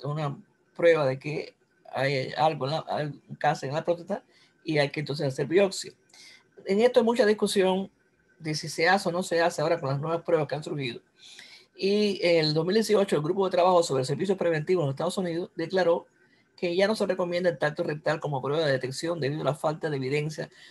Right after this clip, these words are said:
sobre sus beneficios. De, en, sobre esto no quisiera emitir ningún, ningún, una cosa cierta hasta que yo no estudie un poco más de que ya el tacto rectal ha sido desaconsejado. No estoy clara que esto sea, sea cierto, pero bueno, encontré este dato.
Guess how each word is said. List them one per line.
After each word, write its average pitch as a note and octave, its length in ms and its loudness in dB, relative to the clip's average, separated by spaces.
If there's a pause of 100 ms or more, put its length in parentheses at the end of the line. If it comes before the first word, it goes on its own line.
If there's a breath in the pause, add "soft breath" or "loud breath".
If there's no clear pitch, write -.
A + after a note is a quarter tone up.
(120)
sobre D#3+ 260 -2
sus D#3 100 -2
beneficios. C#3+ 580 -4
De, F#3+ 200 0
en, F3 200 -4
sobre F#3+ 220 0
esto G#3+ 180 -2
no F#3+ 140 -2
quisiera F#3 260 0
emitir E3+ 280 -4
ningún, D#3 440 -6 (680 soft breath)
ningún, D#3+ 960 -6 (220)
una D#3 120 -10
cosa F3+ 180 -8
cierta F#3+ 380 0
hasta E3 120 -8
que D3+ 120 -6
yo D#3+ 80 -6
no E3 60 -6
estudie D#3 240 -6
un C#3 100 -6
poco C#3+ 180 -6
más B2+ 300 -8
de C3+ 100 -8
que C#3 120 -4
ya D3 120 0
el C#3+ 120 -4
tacto D3 300 -6
rectal C3 320 -6
ha A#2+ 60 -8
sido C3+ 360 -8 (360 soft breath)
desaconsejado. C3 800 -6
No C#3+ 140 -8
estoy D3 200 -10
clara C3+ 260 -2
que B2+ 100 -10
esto B2+ 160 -10
sea, A2+ 340 -8 (440 soft breath)
sea C#3+ 280 -6
cierto, C#3 440 -4
pero C3 140 -6
bueno, E3 220 -4 (120)
encontré C#3+ 400 -6
este F3 140 -4
dato. B2 300 -2